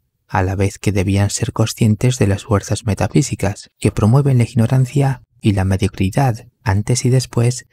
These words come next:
del despertar espiritual. Después de ello, Gurdjieff les haría responsables de su desarrollo psicológico y espiritual, al igual que hacían los gnósticos, porque el viaje espiritual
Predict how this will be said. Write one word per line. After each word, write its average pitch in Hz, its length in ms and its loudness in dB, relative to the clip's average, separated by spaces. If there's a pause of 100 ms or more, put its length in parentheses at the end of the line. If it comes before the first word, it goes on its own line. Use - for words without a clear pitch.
del 95 180 0
despertar 101 540 -4
espiritual. 107 800 -2 (920)
Después - 380 -2
de 107 120 0
ello, 117 420 0
Gurdjieff 120 560 0 (180)
les 104 240 0
haría 117 240 2
responsables 113 720 0
de 104 140 0
su - 160 0
desarrollo 120 520 0
psicológico 104 680 -2
y - 20 2
espiritual, 113 720 0 (300)
al 98 160 0
igual 104 260 2
que - 100 -2
hacían 98 300 -2
los 92 140 -2
gnósticos, 113 640 0 (240)
porque - 280 -2
el 92 100 -2
viaje 104 260 -2
espiritual 110 760 0